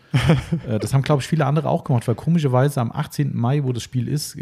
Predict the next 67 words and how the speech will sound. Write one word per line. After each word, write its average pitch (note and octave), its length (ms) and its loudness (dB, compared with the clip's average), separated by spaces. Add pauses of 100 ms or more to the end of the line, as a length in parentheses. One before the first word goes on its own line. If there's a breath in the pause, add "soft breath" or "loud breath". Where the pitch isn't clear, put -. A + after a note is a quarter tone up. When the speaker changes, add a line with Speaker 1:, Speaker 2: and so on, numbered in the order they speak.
Speaker 2:
da B2 240 0
an B2 160 -2
dem B2+ 200 0
Tag C3+ 280 -4
und C3 60 -2
davor B2 340 0
sind A#2+ 120 -2
die G#2+ 60 -2
Preise A#2+ 400 -2
in - 120 -8 (240)
astronomische C#3 560 2
Höhen A#2+ 180 6
schon A2 140 0
Speaker 1:
Komisch. C3+ 140 -2
Speaker 2:
gegangen. C#3+ 260 -2 (640 soft breath)
Ich - 120 -12
glaube, B2 160 0
es B2+ 100 -4
haben B2+ 80 2
viele D3 260 -2
Leute B2+ 220 0
sich A#2+ 140 -6
jetzt A#2+ 120 0
Speaker 1:
Ja. B2 40 -6
Speaker 2:
schon C3 220 2
Tickets B2+ 320 -4
geholt B2 300 0
und A#2 60 -2
sagen, G#2+ 240 -2
wenn's A2 160 -4
da A#2+ 160 -2
nichts - 220 -4
wird, A#2+ 120 -6
dann G#2 120 -4
sind A2 100 -4
halt G#2+ 120 -4
zweihundert G#2+ 280 -2
Euro A2+ 280 -2
weg A2+ 160 -2
oder G2+ 100 -2
ich - 100 -6
gucke - 180 -8
mir G#2+ 80 0
halt G2 100 -2
irgendeinen G#2 300 -2
anderen G#2 580 -4
Kram G2 220 -6
Speaker 1:
Ja, G2 60 -4
Speaker 2:
da F#2+ 80 -4
Speaker 1:
machst G2 160 -4
Speaker 2:
an. G#2 80 -4
Speaker 1:
eine - 100 -6
Reiserücktrittsversicherung. B2+ 1200 0
Speaker 2:
Ja, A#2+ 200 6
das, B2 120 2
beim A#2 160 0
Flug - 160 -4
kriegst C3 240 -6
du's C3 120 -4
nicht. C3+ 140 0
Speaker 1:
Ah, A#2+ 180 -4 (180)
Speaker 2:
Das A#2+ 160 -8
nicht. B2+ 120 -4
Speaker 1:
stimmt. A2+ 220 -8 (200)
Speaker 2:
Ähm, G2+ 380 -4 (280)
aber, G#2 280 0
Speaker 1:
Aber G2+ 380 -2